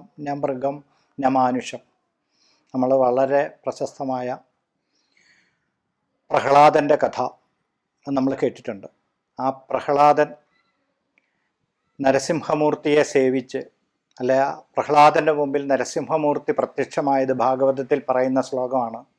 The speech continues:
ഞാനിപ്പം നിങ്ങളെ കേൾപ്പിച്ചത്. അപ്പം പ്രഹ്ലാദൻ്റെ ഭക്തി നോക്കൂ, നമ്മൾ കുട്ടികൾക്ക് പ്രത്യേകം പറഞ്ഞു കൊടുക്കേണ്ട ഒരു കഥയാണ്.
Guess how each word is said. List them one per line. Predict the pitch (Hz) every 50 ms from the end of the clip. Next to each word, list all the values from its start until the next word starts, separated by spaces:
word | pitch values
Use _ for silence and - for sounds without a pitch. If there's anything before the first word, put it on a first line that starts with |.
| _ _ _ _ _ _ -
ഞാനിപ്പം | 120 117 120 117 117 117 127 135 _
നിങ്ങളെ | - 117 110 113 110
കേൾപ്പിച്ചത്. | 110 - 135 131 _ _ - - - _ _ _ _ _ _ _ _ _ _ _ _ _ _ _ _ _ _ _ - - - - - _
അപ്പം | _ _ - 160 -
പ്രഹ്ലാദൻ്റെ | - 147 110 151 156 165 175 180 185 196 190 190 196 180 -
ഭക്തി | 165 139 - - _ - 147 139 - _ _ _ -
നോക്കൂ, | 143 143 135 135 - 131 117 - - _ _ _ _
നമ്മൾ | 139 127 131 139 139 139 143 147 -
കുട്ടികൾക്ക് | - 143 120 - 156 151 151 143 143 160 143
പ്രത്യേകം | - - - _ 160 151 151 147 151 147
പറഞ്ഞു | 139 139 131 127 143 147
കൊടുക്കേണ്ട | 139 139 135 135 - 135 135 127 131 127 139
ഒരു | 131 123 123
കഥയാണ്. | 123 - 113 - - 110 107 95 90